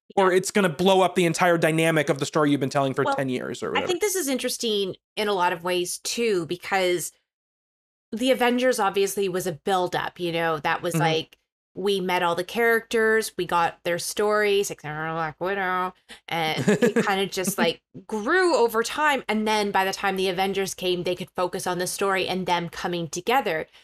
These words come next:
Speaker 2: But we have
Speaker 1: Yeah.
Speaker 2: this ensemble film where we're not really familiar, well, the larger world isn't really familiar with these characters up front,
Speaker 1: Yeah.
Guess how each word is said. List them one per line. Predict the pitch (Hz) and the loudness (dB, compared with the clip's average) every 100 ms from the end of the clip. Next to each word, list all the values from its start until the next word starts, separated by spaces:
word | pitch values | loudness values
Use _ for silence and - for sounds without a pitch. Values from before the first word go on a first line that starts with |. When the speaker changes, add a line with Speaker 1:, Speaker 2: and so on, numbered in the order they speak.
| _ | _
Speaker 2:
But | 196 | 2
we | 226 | 2
have | 208 170 | 4 4
Speaker 1:
Yeah. | 165 | 6
Speaker 2:
this | 127 - | 4 0
ensemble | 202 208 - 226 254 254 | -2 -2 2 2 4 2
film | 233 185 170 170 165 _ - | 0 0 0 0 -4 _ 0
where | 220 208 | 2 2
we're | 185 220 | 2 2
not | 233 226 - | 4 2 2
really | 214 196 196 180 - | -2 0 0 -2 -4
familiar, | - 196 196 196 190 180 175 165 _ _ _ | -6 -2 0 0 2 2 0 -4 _ _ _
well, | 233 233 | 2 4
the | |
larger | 233 214 208 202 196 | 4 4 4 2 0
world | 208 240 214 190 | 2 2 0 -2
isn't | 202 - | -4 -2
really | 196 196 | -2 -2
familiar | - 185 185 180 | -4 -4 -2 -2
with | 175 | -2
these | 175 160 | -6 -8
characters | - 196 196 180 165 | -4 -4 -2 -4 -4
up | 180 - | -6 -6
front, | - 269 196 | 0 2 2
Speaker 1:
Yeah. | 156 143 | 0 -2